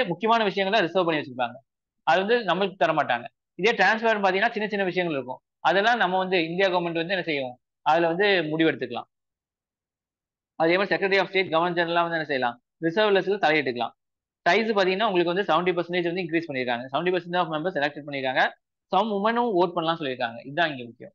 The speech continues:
சரிங்களா? Governor assent for record to pa-, pass any bill. பில்லை pass பண்றதுக்கு கவர்மெண்டோட கையெழுத்து தேவை. சரிங்களா? central government பாத்தீங்கன்னா Chief Executive Authority of Governor General-ஆ இருந்திருக்காங்க. two list, central and provincial list கொடுத்திருக்காங்க.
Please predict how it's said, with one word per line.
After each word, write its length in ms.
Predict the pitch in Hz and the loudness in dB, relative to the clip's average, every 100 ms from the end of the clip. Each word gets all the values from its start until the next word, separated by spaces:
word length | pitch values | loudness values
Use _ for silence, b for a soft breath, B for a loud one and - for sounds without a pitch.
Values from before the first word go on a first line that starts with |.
| _ | _
சரிங்களா? 340 | 143 139 160 175 _ _ _ _ _ | -12 -4 -2 -2 _ _ _ _ _
Governor 280 | 170 208 226 | 2 2 2
assent 260 | 180 208 190 | 2 0 2
for 120 | 175 | 2
record 260 | 151 190 185 | 2 0 0
to 100 | 170 | 0
pa-, 220 | 156 151 | 0 2
pass 220 | 147 151 | 2 2
any 160 | 139 123 | -2 -6
bill. 160 | 127 | -6
பில்லை 240 | 139 185 202 | -4 0 2
pass 220 | 175 170 | 2 0
பண்றதுக்கு 340 | 165 165 196 | -2 0 0
கவர்மெண்டோட 420 | 175 165 170 170 185 | 2 2 2 0 0
கையெழுத்து 320 | 151 151 135 | 0 -2 0
தேவை. 200 | 123 117 - _ _ _ - | -2 -2 -10 _ _ _ -10
சரிங்களா? 240 | 143 151 175 _ _ _ _ | -4 -2 -4 _ _ _ _
central 240 | 180 208 | 0 2
government 280 | 208 196 185 | 2 0 0
பாத்தீங்கன்னா 280 | 180 180 240 - | 2 2 2 0
Chief 200 | 214 208 | -2 0
Executive 380 | 175 175 175 | 0 2 2
Authority 320 | 160 165 165 190 | 2 2 2 0
of 80 | 185 | 0
Governor 300 | 147 156 160 | 0 0 0
General-ஆ 280 | 151 147 139 | -2 0 0
இருந்திருக்காங்க. 440 | 123 120 117 117 - _ _ _ _ _ _ _ - | -2 -8 -10 -12 -18 _ _ _ _ _ _ _ 0
two 80 | 196 | 4
list, 280 | 185 - - - _ | 4 0 -8 -16 _
central 320 | - 165 180 | -4 -2 -2
and 80 | 175 | 0
provincial 340 | 165 165 165 156 | 0 -2 -2 -4
list 180 | 151 139 | -4 -8
கொடுத்திருக்காங்க. 480 | 135 135 123 127 | -6 -4 -4 0